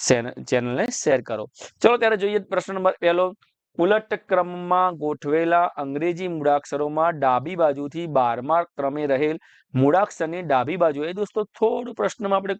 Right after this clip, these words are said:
લોચો છે, એ જમણી કરી દઈએ. જમણી બાજુએ સાતમા ક્રમે કયો મૂળાક્ષર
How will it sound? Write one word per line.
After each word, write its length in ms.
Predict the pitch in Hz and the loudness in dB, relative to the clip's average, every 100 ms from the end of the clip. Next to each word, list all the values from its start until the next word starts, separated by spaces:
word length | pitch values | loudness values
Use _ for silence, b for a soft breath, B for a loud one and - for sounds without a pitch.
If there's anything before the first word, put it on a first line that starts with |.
| _ _ - | _ _ 2
લોચો 280 | 175 175 185 | 2 4 0
છે, 120 | 196 | 2
એ 140 | 190 | 0
જમણી 340 | 160 151 151 156 | 2 0 0 -2
કરી 160 | 143 | -2
દઈએ. 220 | 135 156 214 B B B | -2 -4 -6 B B B
જમણી 360 | 123 151 170 220 | 2 2 2 0
બાજુએ 400 | 202 160 156 180 | 2 2 -2 -6
સાતમા 500 | - 147 147 175 208 | -2 0 0 -2 -2
ક્રમે 320 | 202 156 170 | 0 -2 -2
કયો 280 | 180 147 175 | 0 2 2
મૂળાક્ષર 800 | 143 127 123 - 151 175 208 | 0 0 0 0 2 4 4